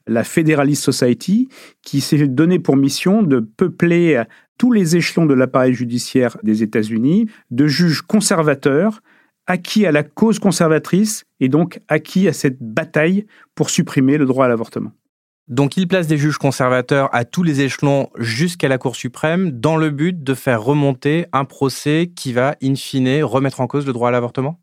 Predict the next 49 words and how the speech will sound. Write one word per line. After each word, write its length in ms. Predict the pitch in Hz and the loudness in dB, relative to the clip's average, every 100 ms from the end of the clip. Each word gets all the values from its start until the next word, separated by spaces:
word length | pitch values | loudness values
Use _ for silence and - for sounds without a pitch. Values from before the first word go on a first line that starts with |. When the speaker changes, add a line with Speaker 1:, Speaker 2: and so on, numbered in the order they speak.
| _ | _
Speaker 1:
C'est-à-dire 260 | - 160 208 | -12 -2 0
que 120 | 202 | 0
c'est 180 | 185 190 | 0 2
un, 240 | 165 147 151 | 2 2 2
un 160 | 151 | 2
effort 340 | 160 156 208 214 | 2 0 -2 -2
qui 200 | - - | -14 -4
se 80 | 147 | -2
fait 160 | - | 0
sur 220 | 190 127 | 0 0
deux 100 | 127 | 2
niveaux. 400 | 143 143 123 107 - - - - | 2 2 2 0 -4 -20 -20 -2
Il 80 | 131 | 0
y 40 | |
a 40 | |
d'une 380 | 131 160 226 - | 2 2 2 2
part 300 | 208 185 156 | 0 2 2
le 80 | 147 | 0
travail 320 | 147 165 160 | 0 2 2
de 160 | 143 143 | 2 -2
fond 260 | - 156 | 0 -2
qui 200 | 143 202 | 0 -2
permet 360 | - 175 160 160 | 0 0 2 2
de 100 | 131 | 0
placer 380 | 131 175 170 156 | 0 -2 0 0
des 160 | 143 | 2
juges 460 | 139 147 156 127 - _ _ - | 2 2 2 0 -4 _ _ -10
dans 260 | 120 165 226 | -2 2 2
les 120 | 220 | 2
cours 220 | 214 185 | 2 2
intermédiaires 800 | 175 170 151 143 143 139 120 - | 2 2 2 2 2 2 0 -2
comme 180 | - 180 | -2 2
à 60 | 147 | 2
la 100 | 143 | 0
Cour 160 | 123 | -4
suprême, 540 | - 135 - 160 247 247 _ _ - - | -6 -6 -2 0 0 -2 _ _ -20 -2
et 60 | 139 | 2
il 40 | |
y 60 | 156 | 4
a 60 | |
d'autre 280 | 185 214 220 | 2 2 0
part 380 | 208 202 185 151 | 0 0 2 2
le 140 | 143 | 2
travail 600 | 143 170 165 160 147 143 _ - | 0 0 2 2 0 -4 _ -2
au 120 | 196 | 2
niveau 320 | 254 226 190 180 | 2 4 2 2
des 160 | 143 | 2
législatures 720 | 143 190 196 190 185 160 143 | 2 4 2 2 0 0 0
d'État. 420 | 135 135 - 175 | 0 0 0 -2